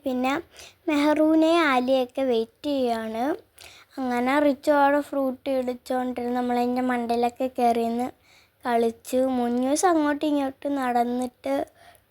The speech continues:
ടിഷോ ടിഷോ എന്നൊക്കെ നേരത്തെ ആക്കി നമ്മളെ പേടിപ്പിച്ച്. അങ്ങനെ സിയാൻ വന്നിട്ടുണ്ട്.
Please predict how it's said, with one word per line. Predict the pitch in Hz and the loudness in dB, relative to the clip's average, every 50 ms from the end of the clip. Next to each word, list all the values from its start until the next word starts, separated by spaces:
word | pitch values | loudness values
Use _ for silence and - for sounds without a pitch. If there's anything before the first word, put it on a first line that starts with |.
| _ - | _ -6
ടിഷോ | 269 - - - 311 320 311 - | -4 -2 2 2 2 2 2 -2
ടിഷോ | 294 269 - 277 262 254 | -4 0 2 2 2 2
എന്നൊക്കെ | 262 262 254 - 262 254 254 247 | 2 0 0 0 0 0 2 2
നേരത്തെ | 233 226 226 233 - - 254 226 220 | 0 -2 -4 -6 -4 -2 -2 0 0
ആക്കി | 214 226 247 233 226 | -2 -4 -4 -4 -2
നമ്മളെ | 226 220 220 226 240 233 - | -2 -2 0 0 -2 -2 -4
പേടിപ്പിച്ച്. | 233 226 220 220 220 226 226 233 226 226 - - 277 311 381 - _ _ - - - - - - _ _ - | -6 -4 -4 -2 -2 -4 -4 -4 -8 -6 -4 -4 -2 -2 -4 -6 _ _ -20 -20 -20 -20 -20 -20 _ _ -4
അങ്ങനെ | 285 277 269 269 269 269 269 269 277 285 285 - - _ _ _ - - | -2 -2 0 0 0 0 0 0 0 -2 -2 -4 -8 _ _ _ -10 -6
സിയാൻ | - 277 254 254 269 277 285 320 330 320 285 | -4 -2 0 2 2 2 4 4 4 2 2
വന്നിട്ടുണ്ട്. | 262 247 233 233 226 233 _ - 233 226 226 226 233 247 | 2 0 -2 -4 -6 -6 _ -8 -6 -6 -4 -4 -4 -4